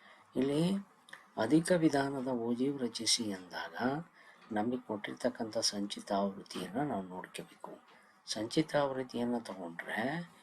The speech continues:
ಇದರಲ್ಲಿ ಮೊದಲನೇದಾಗಿ ಉತ್ಪಾದನಾ ಇಳುವರಿ ಐವತ್ತು, ಐವತ್ತೈದು, ಅರವತ್ತು, ಅರವತ್ತೈದು, ಎಪ್ಪತ್ತು, ಎಪ್ಪತ್ತೈದು ಈ ರೀತಿ ಕೊಟ್ಟಿದ್ದಾನೆ. ಹೊಲಗಳ ಸಂಖ್ಯೆ ತಗೊಂಡ್ರೆ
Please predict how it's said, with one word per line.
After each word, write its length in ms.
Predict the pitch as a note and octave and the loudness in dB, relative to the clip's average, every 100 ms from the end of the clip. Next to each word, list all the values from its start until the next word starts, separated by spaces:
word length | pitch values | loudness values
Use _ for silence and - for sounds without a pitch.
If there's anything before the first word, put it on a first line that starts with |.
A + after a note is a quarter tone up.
| - _ - | -20 _ -8
ಇದರಲ್ಲಿ 380 | A2 C3 D3 D3 | 0 2 2 0
ಮೊದಲನೇದಾಗಿ 800 | G#2+ G2+ A#2 C#3+ C#3+ C3 B2+ D3 | -4 -6 -2 0 2 2 2 -2
ಉತ್ಪಾದನಾ 680 | A2 G#2 - B2 B2+ C3 | -8 -12 -4 0 2 2
ಇಳುವರಿ 500 | A#2+ G#2+ F#2 E2 - - _ _ - | 2 0 -2 -6 -14 -20 _ _ -8
ಐವತ್ತು, 680 | G2+ G#2 G#2+ A2+ - C3+ B2 | -4 -2 -2 -4 -6 -4 -2
ಐವತ್ತೈದು, 760 | G#2 G#2 G#2 - G#2+ G#2 A#2 | -2 -4 -4 -4 -2 0 -2
ಅರವತ್ತು, 600 | G#2 G2 G2 G#2 - A#2+ | -2 -4 -8 -8 -4 -2
ಅರವತ್ತೈದು, 680 | G#2 F#2 G2 - G#2 G2+ A#2+ | -2 -4 -8 -4 -4 -2 -2
ಎಪ್ಪತ್ತು, 580 | G#2 - - G2 - B2 | -4 -8 -6 -6 -4 -2
ಎಪ್ಪತ್ತೈದು 800 | A2+ F2+ - - - D#2 E2 - - - - - - | -2 -4 -10 -10 -8 -8 -10 -14 -18 -16 -16 -16 -6
ಈ 80 | A2+ | 0
ರೀತಿ 300 | B2+ G#2 - | 2 0 -2
ಕೊಟ್ಟಿದ್ದಾನೆ. 500 | C3+ G2 - - - | -4 -4 -6 -8 -10
ಹೊಲಗಳ 580 | - - F#2+ B2+ C3+ C3+ | -12 -8 0 0 0 0
ಸಂಖ್ಯೆ 380 | A#2+ A2+ G#2 G#2+ | 0 -2 -4 -6
ತಗೊಂಡ್ರೆ 840 | G2+ G2 F#2+ G2+ B2 C#3 - - | -4 -4 -4 -2 0 -2 -4 -20